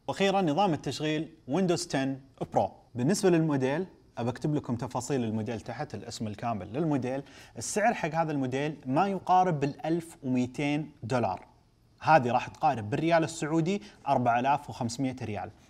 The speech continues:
هذا سعر تقريبي، ما هو سعر رسمي للمنطقة عندنا، لكن هذا سو-، سعر الجهاز. طبعًا هذا كان استعراض سريع للجهاز من التجربة القصيرة اللي كانت لنا معاه. بنظرة عامة نشوف،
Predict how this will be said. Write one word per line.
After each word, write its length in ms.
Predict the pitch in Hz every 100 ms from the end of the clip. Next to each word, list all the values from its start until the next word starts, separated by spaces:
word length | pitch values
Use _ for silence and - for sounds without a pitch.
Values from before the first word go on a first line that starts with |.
| -
هذا 220 | 139 143
سعر 260 | - 160 156
تقريبي، 680 | - - 131 170 180 254
ما 140 | 170 131
هو 100 | 143
سعر 300 | - 127 123
رسمي 260 | 147 180
للمنطقة 480 | 160 143 165 165 156
عندنا، 420 | 143 170 170 208 233 - - -
لكن 240 | 135 139 147
هذا 180 | 185
سو-، 280 | 160 - 185
سعر 280 | 151 156 123
الجهاز. 500 | 107 101 95 92 - -
طبعًا 180 | 160 160
هذا 300 | 185 196 185
كان 280 | - 185 185
استعراض 520 | - - 180 165 208
سريع 380 | - 185 233 156
للجهاز 460 | 113 113 135 143
من 120 | 123 123
التجربة 420 | 127 139 139 123
القصيرة 400 | 113 123 185 135
اللي 120 | 117
كانت 340 | 117 120 113
لنا 140 | 131 104
معاه. 300 | 101 127 247 - - - - - -
بنظرة 380 | 151 220 339 285
عامة 340 | 165 165 123
نشوف، 440 | 120 - 156 220